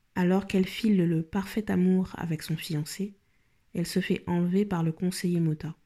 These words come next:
Il la déshonore. Quand elle réussit à s'enfuir et à retourner dans son village, elle apprend que son fiancé s'est déjà remarié. Poussée par le désespoir,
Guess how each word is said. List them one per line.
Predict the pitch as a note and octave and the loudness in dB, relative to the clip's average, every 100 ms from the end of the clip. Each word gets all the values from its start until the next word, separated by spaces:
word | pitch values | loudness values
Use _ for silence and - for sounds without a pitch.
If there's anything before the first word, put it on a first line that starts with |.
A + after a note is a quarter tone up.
| _ | _
Il | E3+ E3 | -4 -2
la | D3 C#3+ _ _ | -2 -4 _ _
déshonore. | D#3 D#3+ D#3 D#3 F3+ B3 _ _ | -2 0 2 2 0 -4 _ _
Quand | - F3 | -6 -2
elle | F3 | 2
réussit | F3 F3+ F3 G3+ | 4 4 2 0
à | F3 | 0
s'enfuir | - E3 - G#3 A3+ A3+ - | 0 -2 -2 -2 -2 -4 -6
et | F3 | -4
à | D#3+ | -2
retourner | F3+ - F#3 G3 | -4 -2 2 2
dans | F3+ | 2
son | E3 - | 0 -2
village, | D#3 D3+ D3 E3 G#3+ - _ | -2 0 0 0 -2 -6 _
elle | - E3+ | -2 0
apprend | E3+ - A3+ | 0 0 0
que | A3 | 0
son | F#3+ E3+ | 0 -2
fiancé | - F#3+ F3 - G#3+ | 0 2 2 0 -2
s'est | A3 - | -2 -2
déjà | E3 E3 G3 | 0 2 2
remarié. | F#3 F3 D#3+ D#3 E3 - _ _ | 2 2 0 -2 -6 -8 _ _
Poussée | - G3 A#3 | -4 0 0
par | G#3+ F3 | 2 2
le | D#3+ | 2
désespoir, | D#3 D3+ D#3 - E3+ D3+ F3 - | 2 0 0 -4 -4 -4 -4 -10